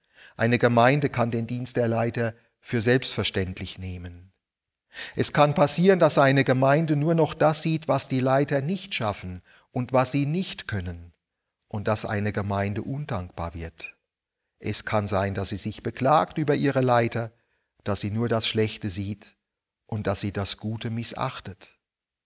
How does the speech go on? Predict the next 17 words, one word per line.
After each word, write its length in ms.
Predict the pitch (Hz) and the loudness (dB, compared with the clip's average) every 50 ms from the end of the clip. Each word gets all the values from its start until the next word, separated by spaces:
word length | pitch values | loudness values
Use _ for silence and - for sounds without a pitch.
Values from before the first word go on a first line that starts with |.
| _ _ _ _ _ _ _ _ _ | _ _ _ _ _ _ _ _ _
Deswegen 420 | - 92 - - 104 107 101 107 107 | -8 -8 -6 -4 -4 -4 -4 -4 -4
ist 220 | 110 107 - - | -4 -4 -6 -6
es 100 | 104 - | -6 -6
so 160 | - 110 107 | -4 -6 -6
wichtig, 560 | 101 131 139 - - - 185 180 - - - _ _ _ _ _ _ _ _ | -6 -8 -10 -8 -6 -6 -6 -6 -10 -16 -20 _ _ _ _ _ _ _ _
auch 220 | _ - 104 104 - | _ -8 -8 -6 -6
sich 200 | - 107 - 104 | -8 -6 -4 -4
als 220 | 98 104 - - | -2 -2 -2 -4
Gemeinde 480 | - 98 98 101 101 101 107 110 117 110 | -4 -4 -2 -2 -2 -2 -2 -4 -6 -6
bewusst 400 | 104 107 95 101 104 - - - | -6 -6 -6 -6 -6 -6 -8 -8
zu 100 | 110 101 | -8 -6
machen, 380 | 101 95 95 - 98 98 95 - _ _ _ _ _ _ _ _ _ | -6 -6 -6 -8 -12 -14 -14 -16 _ _ _ _ _ _ _ _ _
die 80 | 107 101 | -6 -4
Leiter 460 | 95 92 90 95 98 101 - 117 104 | -2 -2 -2 -2 -4 -4 -6 -4 -4
sollen 440 | - - 104 104 101 101 98 98 95 - _ _ _ _ _ _ | -4 -4 -2 -4 -4 -4 -6 -8 -12 -16 _ _ _ _ _ _
geachtet 640 | - 98 - - 117 107 - - - 110 101 - - | -8 -8 -6 -8 -10 -10 -10 -10 -10 -12 -12 -12 -16
werden. 480 | 92 90 92 95 104 113 - - - | -16 -16 -16 -16 -16 -18 -20 -20 -20